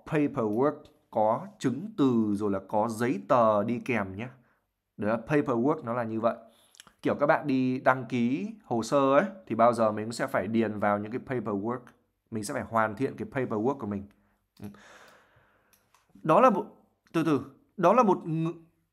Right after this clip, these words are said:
một ai đó luôn luôn in những cái giấy tờ đấy ra để mà kiểu chứng minh cho những cái lời nói dối của ông ấy.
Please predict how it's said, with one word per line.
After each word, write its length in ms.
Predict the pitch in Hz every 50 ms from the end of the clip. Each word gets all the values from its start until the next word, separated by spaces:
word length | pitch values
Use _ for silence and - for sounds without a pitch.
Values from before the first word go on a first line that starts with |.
| _ _ _ _ _ _ _ _ _ _ _ _ _ _ _ _ _
một 220 | - 180 180 180 180
ai 180 | 185 208 208
đó 360 | 196 185 175 190 247 269 254 -
luôn 320 | 180 190 214 254 254 240 240
luôn 480 | 233 226 233 233 233 220 220 208 202 202 - - _ _ _ _ _ _ _ _ _ _
in 420 | - 240 247 226 226 220 202 185
những 160 | 190 214 214 208
cái 80 | 214
giấy 260 | 160 147 156 170 202 202
tờ 260 | 214 196 175 151 147
đấy 140 | 135 127 139
ra 320 | 151 196 190 185 180 160 151 - - - _ _ -
để 160 | - 127 107
mà 160 | 104 113 113
kiểu 180 | 113 - 95 101
chứng 280 | - - 131 151 196
minh 200 | 208 196 180 170 165
cho 140 | 175 160
những 160 | 151 147 147 -
cái 100 | 175 165
lời 240 | 139 131 123 117 110
nói 180 | 107 110 113
dối 180 | 110 110 117 143
của 80 | 143 120
ông 140 | 117 120
ấy. 220 | 117 104 101 104